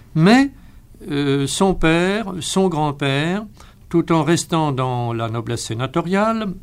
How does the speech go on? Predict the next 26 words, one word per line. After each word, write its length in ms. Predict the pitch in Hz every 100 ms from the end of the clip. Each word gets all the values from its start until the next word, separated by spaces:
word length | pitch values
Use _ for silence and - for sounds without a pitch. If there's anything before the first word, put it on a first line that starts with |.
| -
n'avait 320 | 156 156 156
pas 280 | 151 135 120
eu 160 | 139 190
de 120 | 185
très 280 | 180 - 147
hautes 320 | 160 170 160
charges. 540 | - - 180 143 113 107
Je 60 |
crois 220 | 120 135
qu'il 180 | - 127
n'avait 220 | 120 117
pas 160 | 107 123
dépassé 400 | 110 110 104 156
la 140 | 143
préture. 720 | 127 135 139 - 160 131 110 107
Il 60 |
n'y 60 | 113
avait 180 | 110 107
pas 260 | 127 127
eu 120 | 123
de 100 | 123
consul 600 | 110 117 110 - 196 208
chez 200 | 180 135
les 100 | 123
Césars 480 | 120 117 107 143 185
depuis 340 | 147 143 156